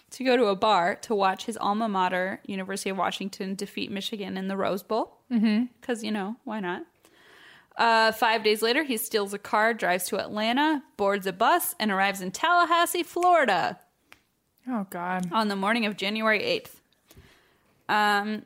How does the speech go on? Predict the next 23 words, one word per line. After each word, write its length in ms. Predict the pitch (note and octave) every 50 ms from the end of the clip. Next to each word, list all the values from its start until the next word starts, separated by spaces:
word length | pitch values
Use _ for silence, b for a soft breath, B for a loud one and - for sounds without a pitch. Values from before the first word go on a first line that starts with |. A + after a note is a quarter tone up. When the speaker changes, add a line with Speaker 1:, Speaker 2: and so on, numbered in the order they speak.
| - A3
Speaker 1:
he 400 | - - A3+ G#3+ G#3 G3+ G3+ G3
rents 320 | G3 G#3 A#3+ C4+ - -
a 40 | C4+
room 240 | A3+ A3 A3+ A3+ A3
near 420 | G#3 G#3 G#3+ G3+ F#3+ F#3+ G3 F#3+ -
Florida 320 | - - G#3 G3 G3 G#3
State 280 | G#3+ - - G#3 F#3 -
University. 760 | - G#3 G#3+ F#3+ F#3+ F#3+ F#3+ A3 - F#3+ F#3 G#3 C4 C4+ b b b b b b _
He 160 | - B3 A#3+ A#3
later 380 | A3+ A#3 B3 D4+ F#4 G4+ G4
said 320 | F#4+ - - B3 A#3 A3 G3
that 80 | G#3 G3+
he 100 | - -
had 100 | G#3+ G#3
intended 680 | G#3 G#3 G#3 G#3 - - - - D4+ D4+ D4+ D#4 B3 -
to 100 | - G#3+
find 580 | - - - A#3+ A3+ A#3 B3+ B3+ B3+ B3+ B3+ B3+ b b b b b -
legitimate 560 | G#3 G#3 G3+ F3+ - G#3 A3 C#4 D4 F4+ F#4+
employment, 720 | G4 F4 - - B3 A3 A3 G#3+ G#3 G#3 G#3 G#3+ - -
stop 340 | - - - G3+ F#3+ F#3+ - _
all 220 | - A3 A#3+ C#4 C#4+
criminal 420 | - - C#4+ C4 C4+ C#4 C4+ C4+
activity, 800 | B3+ B3+ B3+ - - - G#3+ F#3+ F#3+ F#3 F#3 F3+ F3 F#3 G3